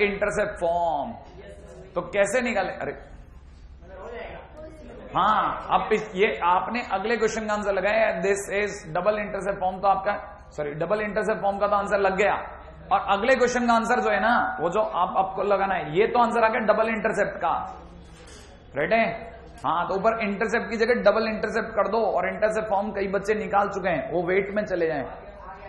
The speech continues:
हाँ, मेरे को पता है, मैंने देख लिया, इंटरसेप्ट फॉर्म निकाल चुके हैं कई जने, वो बता दें। हाँ भाई,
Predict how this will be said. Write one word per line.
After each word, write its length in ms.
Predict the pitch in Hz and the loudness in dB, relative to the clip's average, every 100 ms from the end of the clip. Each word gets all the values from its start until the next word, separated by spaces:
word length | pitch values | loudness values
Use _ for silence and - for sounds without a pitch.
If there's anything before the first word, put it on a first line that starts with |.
| - - | -16 -8
हाँ, 140 | 135 131 | -6 -2
मेरे 180 | 165 | -2
को 60 | 226 | -2
पता 180 | 202 247 | -2 -2
है, 60 | |
मैंने 180 | 254 202 | -2 -4
देख 180 | 180 185 | 0 0
लिया, 180 | 226 151 - - - - - - - - - - - - - 160 | 0 -6 -8 -16 -20 -20 -20 -20 -20 -20 -20 -20 -20 -20 -14 -10
इंटरसेप्ट 420 | 180 214 214 208 | -2 0 0 0
फॉर्म 260 | 202 208 | 0 0
निकाल 300 | 196 170 190 | -2 0 2
चुके 160 | 190 170 | 0 -4
हैं 80 | 160 | -4
कई 120 | 151 | -4
जने, 220 | 135 131 117 - | -4 -8 -10 -10
वो 120 | 131 156 | -6 -4
बता 340 | 151 156 175 170 | -2 0 0 -2
दें। 100 | 123 - - - - - - - - - - - - - - - - 175 175 175 175 147 - - - - - - | -8 -12 -20 -20 -20 -20 -20 -20 -20 -20 -20 -20 -20 -20 -20 -20 -20 -20 -20 -20 -20 -20 -20 -20 -20 -20 -20 -12
हाँ 100 | 139 | -8
भाई, 120 | 185 | -6